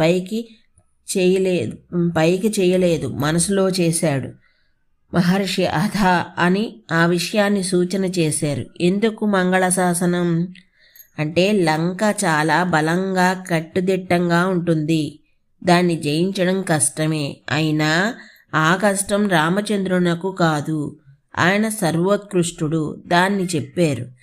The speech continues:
సరే, స్వామి చెప్పడం ప్రారంభించాడు. స్వామి భక్తులైన రాక్షసులు, రావణ తేజము, సాగర సంరక్షణ,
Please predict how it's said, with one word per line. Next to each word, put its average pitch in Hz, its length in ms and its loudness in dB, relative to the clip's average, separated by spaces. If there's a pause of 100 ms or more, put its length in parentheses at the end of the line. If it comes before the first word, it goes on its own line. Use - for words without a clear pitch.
(240)
సరే, 180 540 0 (300)
స్వామి 175 500 -2
చెప్పడం 190 420 -2
ప్రారంభించాడు. 165 920 -2 (360)
స్వామి 165 420 0
భక్తులైన 190 600 0
రాక్షసులు, 180 880 0
రావణ 170 500 0
తేజము, 185 640 -2
సాగర 180 520 -2
సంరక్షణ, 180 840 0